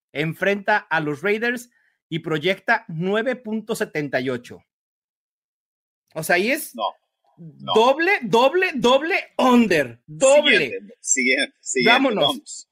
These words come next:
Speaker 1: Y Greg
Speaker 2: Vamos.
Speaker 1: Dulcich, Greg Dulcich, resucitó Greg Dulcich, Fer. Tuvo su mejor juego de, de su carrera, ochenta y cinco yardas, un treinta y ocho por ciento de target share.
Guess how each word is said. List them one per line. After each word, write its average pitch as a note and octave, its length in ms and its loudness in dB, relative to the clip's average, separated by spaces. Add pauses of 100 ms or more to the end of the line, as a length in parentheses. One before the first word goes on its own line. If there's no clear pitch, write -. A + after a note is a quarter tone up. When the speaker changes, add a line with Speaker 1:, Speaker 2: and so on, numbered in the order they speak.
(160)
Speaker 1:
Y G#3+ 120 0
Greg B3+ 220 2
Speaker 2:
Vamos. F4 100 0
Speaker 1:
Dulcich, D#4 680 -2
Greg D4+ 380 0
Dulcich, E4 580 0
resucitó A#3+ 720 -2
Greg C4 220 -6
Dulcich, C#4 480 -8
Fer. C4+ 340 -2 (720)
Tuvo G#3+ 220 -4
su G#3+ 100 -8
mejor F#3+ 280 -4
juego G3 340 -4
de, D3+ 420 -8
de C3+ 580 -6
su - 140 -20
carrera, F#3 380 -4
ochenta C#3+ 380 -10
y C#3+ 60 -6
cinco D3 340 -10
yardas, G3 520 -2 (240)
un G#3 180 -8
treinta F#3 320 -4
y E3+ 80 -2
ocho F3+ 240 -8
por C#3+ 160 -8
ciento D#3+ 360 -10
de B2+ 100 -10
target G#3+ 400 -2
share. G#3 420 -4